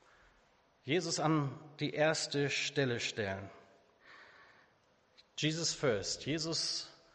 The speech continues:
als der Erste. Und das bedeutet eben auch, ja, darf's ruhig schon einblenden, wenn Jesus an erster Stelle steht und wir die Bibel dann aufmerksam lesen, dann merken wir, dann sind wir immer noch nicht dran. Dann geht es nämlich um den Nächsten und die Liebe zum Nächsten. Also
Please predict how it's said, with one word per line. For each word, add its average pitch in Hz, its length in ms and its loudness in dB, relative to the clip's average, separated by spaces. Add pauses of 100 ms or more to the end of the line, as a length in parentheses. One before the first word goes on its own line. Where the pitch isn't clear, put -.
(580)
als 143 260 0
der 156 140 2
Erste. 151 380 0
Und 117 140 -4
das 143 200 0
bedeutet 185 640 6 (420)
eben 160 160 2
auch, 170 220 8
ja, 151 160 6
darf's 156 260 4
ruhig 165 140 0
schon 156 160 0
einblenden, 165 440 4
wenn 143 140 4
Jesus 190 320 4
an 175 120 4
erster 190 340 4
Stelle 180 320 2
steht 196 420 2 (360)
und 170 160 -2
wir 175 80 6
die 175 100 4
Bibel 196 240 6
dann 180 160 8
aufmerksam 185 500 6
lesen, 175 300 6
dann 175 100 6
merken 185 300 8
wir, 185 80 8
dann 180 120 8
sind 190 220 4
wir 175 140 6
immer 208 180 6
noch 165 160 4
nicht 160 260 0
dran. 185 200 6
Dann 170 100 6
geht 185 160 2
es 185 140 2
nämlich 180 200 4
um 175 140 0
den 156 160 6
Nächsten 180 640 4 (380)
und 143 120 -4
die 165 60 2
Liebe 180 220 6
zum 170 200 4
Nächsten. 185 680 4 (320)
Also 170 520 4